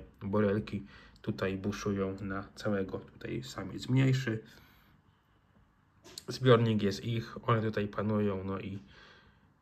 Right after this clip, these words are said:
i cała ta przestrzeń należy do nich.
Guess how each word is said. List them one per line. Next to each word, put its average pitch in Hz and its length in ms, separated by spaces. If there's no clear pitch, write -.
i 117 80
cała 117 320
ta - 160
przestrzeń 107 680
należy 101 520
do 113 220
nich. 110 300